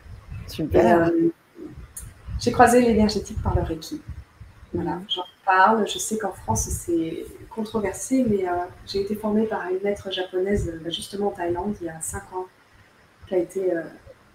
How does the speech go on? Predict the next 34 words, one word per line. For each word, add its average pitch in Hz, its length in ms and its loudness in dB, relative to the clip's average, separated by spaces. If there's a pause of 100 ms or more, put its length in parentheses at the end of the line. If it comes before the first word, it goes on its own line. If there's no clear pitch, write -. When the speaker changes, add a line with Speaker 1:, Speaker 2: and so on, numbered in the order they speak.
(220)
Speaker 2:
ça - 180 -6
a 175 40 0
été 180 140 -2
vraiment 208 500 2
un, 160 200 -4 (640)
un 156 120 -12 (180)
chamboulement 208 520 2
dans 196 140 2
ma 170 120 0
tête 196 400 -2
et 175 40 -4
dans 175 120 -2
ma, 165 200 -6 (200)
dans 170 60 -8
ma, 175 120 -4 (200)
dans 175 80 -2
mon 170 140 -4
cœur, 233 360 2
parce - 200 -14
que - 80 -16
j'avais 170 240 0 (160)
plein 254 160 2
d'a 202 80 2
priori 185 440 -4
pour 185 160 -10
cette - 200 -6
pratique. - 500 -10
Et 175 100 -8 (460)
le 220 100 4
fait 247 200 2
de 214 120 2
le 202 60 2
faire 196 240 -6
par - 260 -10